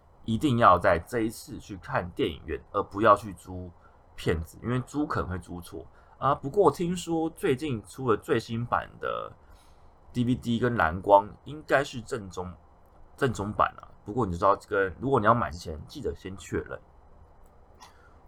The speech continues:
好，跟你分享完吴磊的情报跟判断之后呢，呃，我想题外话讲一下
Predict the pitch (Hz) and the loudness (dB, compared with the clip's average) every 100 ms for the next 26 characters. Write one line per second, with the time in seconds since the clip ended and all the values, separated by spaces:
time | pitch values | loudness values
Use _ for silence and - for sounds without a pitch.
0 | - - 110 - 196 208 143 190 202 165 | -20 0 6 6 4 0 2 0 2 2
1 | 123 110 110 123 123 - - - 135 190 | 6 8 8 4 -4 -10 -10 0 2 4
2 | 139 135 - 120 139 175 117 - - 120 | 4 4 0 -4 6 8 8 2 0 2
3 | 123 127 110 90 180 127 113 110 92 98 | 2 0 -4 0 2 4 4 0 -2 -8
4 | 110 92 87 82 85 - - - - - | -4 -4 -4 -8 -10 -16 -20 -20 -14 -2
5 | 90 90 95 123 87 - - - 110 120 | 2 2 2 2 2 0 -12 -10 -2 6
6 | 131 135 120 - - 80 82 92 80 | 6 8 4 2 -6 -8 -6 -2 -2